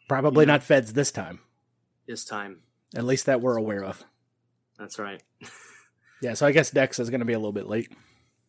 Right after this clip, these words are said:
Speaker 2: Yeah, sure. I mean, I'm, I'm, I, I'm here. I could do
Speaker 1: <laughs>
Speaker 2: whatever you wanna do. I'm not the cryptid expert, but I certainly can pretend to be one.
Speaker 1: <laughs>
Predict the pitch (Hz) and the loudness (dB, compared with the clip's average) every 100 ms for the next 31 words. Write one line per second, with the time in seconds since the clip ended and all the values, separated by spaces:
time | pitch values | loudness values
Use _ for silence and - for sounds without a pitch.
0 | _ _ _ 127 151 135 - 139 104 104 | _ _ _ -4 -2 -2 -2 -2 -2 -4
1 | 113 117 120 135 123 117 123 127 120 117 | -2 0 0 0 -2 -2 -2 0 -2 -2
2 | 120 131 123 117 117 120 123 120 147 135 | 0 2 2 -2 -2 -4 -4 -2 -2 -4
3 | - - - 113 135 117 120 117 113 110 | -14 -18 -12 -6 -6 -4 -4 -2 -4 -8
4 | - _ _ _ - 123 127 131 127 135 | -14 _ _ _ -6 -2 0 0 0 2
5 | 135 127 147 139 120 - - 151 160 170 | 2 4 4 4 2 -14 0 2 4 4
6 | 151 135 - 170 165 139 120 120 - 117 | 2 0 -2 -2 0 -2 -2 -4 -6 -6
7 | 123 120 117 117 - 143 131 113 117 110 | -6 -6 -8 -6 -6 -8 -8 -10 -12 -12
8 | - 135 131 104 104 104 104 _ - 165 | -10 -10 -10 -14 -14 -12 -14 _ -4 -4
9 | - 147 | -2 -10